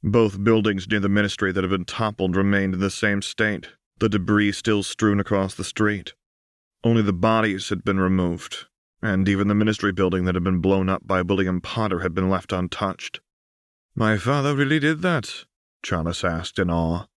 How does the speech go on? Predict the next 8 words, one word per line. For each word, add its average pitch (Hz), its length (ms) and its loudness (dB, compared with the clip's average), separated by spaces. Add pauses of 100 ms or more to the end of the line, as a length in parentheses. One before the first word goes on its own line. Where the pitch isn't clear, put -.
(800)
Harry 87 200 -2
snorted 98 440 -2
amusedly 95 480 2
as 90 140 0
he 101 60 0
nodded. 98 500 0 (680)
"He 113 80 0
did. 101 320 2